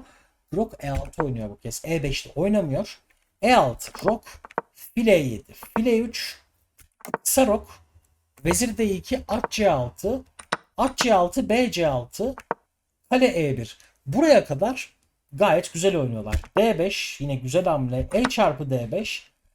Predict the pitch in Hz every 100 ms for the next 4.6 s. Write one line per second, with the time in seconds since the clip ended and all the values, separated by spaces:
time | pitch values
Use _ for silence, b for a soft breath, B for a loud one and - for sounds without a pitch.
0 | _ _ - 247 247 170 214 294 220 180
1 | 175 254 214 226 220 208 208 208 208 202
2 | 190 185 196 - 190 185 - 147 - 170
3 | 165 143 123 123 156 143 110 - 185 -
4 | 139 113 202 262 -